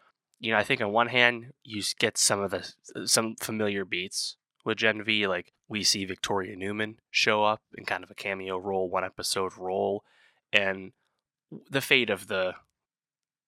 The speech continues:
Vought, uh, sorry, the, the, the G-,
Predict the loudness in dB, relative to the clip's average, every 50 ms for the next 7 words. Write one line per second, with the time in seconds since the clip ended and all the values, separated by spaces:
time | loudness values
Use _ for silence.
0 | _ -20 -8 -2 2 4 4 6 4 4 2 _ _ -4 -2 0 0 0 0 0
1 | 2 2 2 2 0 -2 -6 -6 -8 -12 -14 -16 -16 -16 _ _ _ -20 -20 -20
2 | _ _ _ _ _ _ _ _ _ -12 -8 -6 -6 -6